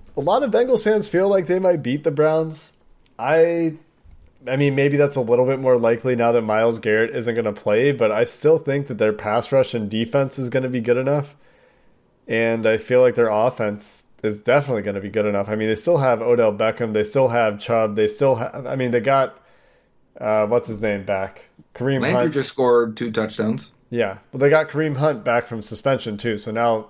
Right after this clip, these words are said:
Speaker 1: they're deep at running back. Baker's playing better.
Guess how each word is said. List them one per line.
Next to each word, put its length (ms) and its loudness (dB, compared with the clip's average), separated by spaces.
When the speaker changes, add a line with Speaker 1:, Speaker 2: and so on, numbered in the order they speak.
Speaker 1:
they're 280 0
deep 280 -4
at 120 -2
running 320 -4
back. 300 -2
Baker's 400 -2
playing 320 -4
better. 420 -4